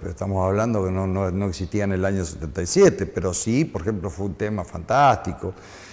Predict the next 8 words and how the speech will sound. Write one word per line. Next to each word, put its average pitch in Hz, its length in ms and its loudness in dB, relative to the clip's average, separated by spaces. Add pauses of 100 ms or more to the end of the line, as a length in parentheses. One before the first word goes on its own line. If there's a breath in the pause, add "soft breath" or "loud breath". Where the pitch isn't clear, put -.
(180 loud breath)
Eh, 110 760 4
o, 110 300 0
lo 135 120 0
que 180 80 0
pasa 233 220 2
es 185 60 -2
que 175 80 4
buscábamos 185 640 6